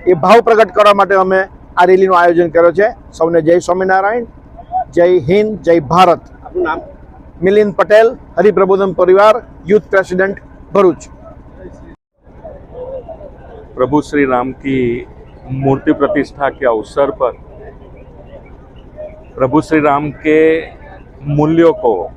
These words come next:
Speaker 3: पारिवारिक मूल्यों को, सनातन धर्म के मूल्यों को आत्मीयता के मूल्यों को, समाज, राष्ट्र, परिवार हेतु निमित्त बनने के मूल्यों को घर घर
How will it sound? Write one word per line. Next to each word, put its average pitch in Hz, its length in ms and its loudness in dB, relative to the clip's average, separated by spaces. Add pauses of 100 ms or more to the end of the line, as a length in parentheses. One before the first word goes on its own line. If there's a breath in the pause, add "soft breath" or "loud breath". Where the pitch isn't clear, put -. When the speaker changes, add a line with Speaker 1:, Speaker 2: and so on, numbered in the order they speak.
(140)
Speaker 3:
पारिवारिक 139 540 -2
मूल्यों 123 300 -2
को, 104 180 -6
सनातन 127 680 -8
धर्म 131 260 -4
के 135 140 -10
मूल्यों 131 380 0
को 107 200 -4 (1200)
आत्मीयता 147 600 -2
के 127 140 -6
मूल्यों 117 400 0
को, 101 160 -2 (1400)
समाज, 139 560 -4
राष्ट्र, 131 480 -2 (120)
परिवार 139 500 -2 (380)
हेतु 151 300 0 (300)
निमित्त 143 460 0
बनने 151 460 -4 (800)
के 147 80 0
मूल्यों 135 400 0
को 151 160 -2 (880)
घर 135 260 -2
घर 131 260 -2